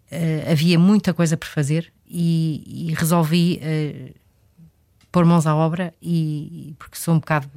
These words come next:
e, e tenho um bocadinho de energia, portanto resolvi pôr mãos à obra e, e lançar este programa, eh, sobretudo centrado na idade adulta, porque percebi também que era a idade em que havia mais,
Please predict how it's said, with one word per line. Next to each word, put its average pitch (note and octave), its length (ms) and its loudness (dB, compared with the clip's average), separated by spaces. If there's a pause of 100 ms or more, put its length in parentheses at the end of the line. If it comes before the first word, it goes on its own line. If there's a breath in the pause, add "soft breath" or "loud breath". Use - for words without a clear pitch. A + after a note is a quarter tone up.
(160)
e, D#3+ 640 -2
e - 80 -20
tenho D#3+ 160 4
um D#3+ 40 6
bocadinho E3 340 2
de E3+ 80 6
energia, E3 560 2 (440 loud breath)
portanto D#3+ 440 -2
resolvi E3 340 2
pôr E3+ 140 0
mãos F3 200 4
à E3+ 140 4
obra F3 380 2
e, D#3+ 800 0
e D#3 40 -2
lançar E3 400 2
este E3 220 -2
programa, E3 560 0 (440 loud breath)
eh, D#3 200 2
sobretudo F3+ 460 0
centrado F3 500 2
na E3+ 100 4
idade D#3+ 280 2
adulta, E3 360 -2
porque - 240 -12
percebi - 400 -2
também E3+ 480 0 (140)
que F3+ 400 0
era E3 240 0
a D#3+ 80 2
idade E3 400 2
em E3+ 160 0
que E3 260 -2
havia D#3+ 240 2
mais, E3 420 0